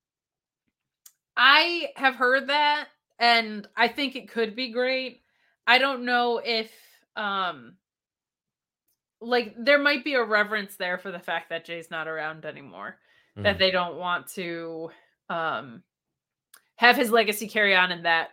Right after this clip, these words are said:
Speaker 1: specific way. Haven't, like, heard anything that's not reported anywhere. It's just a thought that was kicking around in my head. Like,
Speaker 2: Breaking
Speaker 1: I don't
Speaker 2: news out of Kate's head.
Speaker 1: Nope, people will do that.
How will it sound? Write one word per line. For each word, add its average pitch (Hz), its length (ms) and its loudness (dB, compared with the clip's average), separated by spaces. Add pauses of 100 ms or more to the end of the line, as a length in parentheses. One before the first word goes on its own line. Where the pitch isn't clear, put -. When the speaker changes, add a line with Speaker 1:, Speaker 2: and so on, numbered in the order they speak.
Speaker 1:
specific - 880 -10
way. 147 240 -6 (400)
Haven't, 185 300 0
like, 214 160 -2
heard 240 300 2
anything 220 460 0
that's 202 140 -8
not 190 180 2
reported 202 400 0
anywhere. 185 360 0
It's 185 160 -8
just 202 220 -6
a 202 80 -4
thought 196 220 -2
that 175 140 -2
was 175 120 -10
kicking 185 280 -16
around 175 220 -6
in 165 60 -14
my 165 140 -4
head. 170 280 -4
Like, 165 240 -4 (260)
Speaker 2:
Breaking 151 340 6
Speaker 1:
I - 80 8
don't 226 180 6
Speaker 2:
news 123 260 2
out 101 140 2
of 92 200 -4
Kate's 117 300 0
head. 92 480 2
Speaker 1:
Nope, 226 520 6
people 285 320 0
will 311 140 0
do 370 180 4
that. 254 360 6